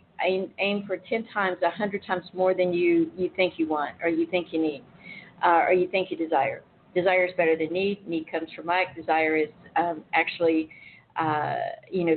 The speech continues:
coming from joy and love and, and,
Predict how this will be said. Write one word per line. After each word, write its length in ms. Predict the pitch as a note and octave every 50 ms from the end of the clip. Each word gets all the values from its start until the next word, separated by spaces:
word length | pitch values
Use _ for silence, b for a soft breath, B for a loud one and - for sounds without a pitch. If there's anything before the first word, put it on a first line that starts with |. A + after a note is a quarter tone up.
| D#3 -
coming 200 | - D#3+ D#3+ D#3
from 400 | - D#3+ D#3 D#3 D#3 D#3 D3+ D#3 - -
joy 420 | F3 F3 E3+ E3 D#3+ E3 D#3+ -
and 140 | - D#3 D#3
love 300 | D#3+ D#3+ D#3 D3+ D3+ D3 C#3+ - _ _ _ -
and, 320 | - D#3 D#3 D#3 D#3 - - - D#3
and, 160 | D#3+ D3+